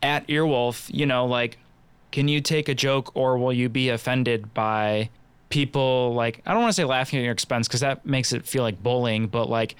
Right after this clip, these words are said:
"Hey, we're gonna, like, have fun with your resume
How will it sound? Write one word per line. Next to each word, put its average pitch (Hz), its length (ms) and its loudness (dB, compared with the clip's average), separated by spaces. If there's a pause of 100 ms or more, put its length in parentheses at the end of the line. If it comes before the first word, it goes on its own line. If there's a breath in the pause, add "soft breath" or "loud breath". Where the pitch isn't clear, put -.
(380 loud breath)
"Hey, 160 220 2
we're 135 200 2
gonna, 139 280 0
like, 123 320 0 (460)
have 135 300 0
fun 135 360 0
with 120 200 -2
your 117 180 0
resume 113 720 -2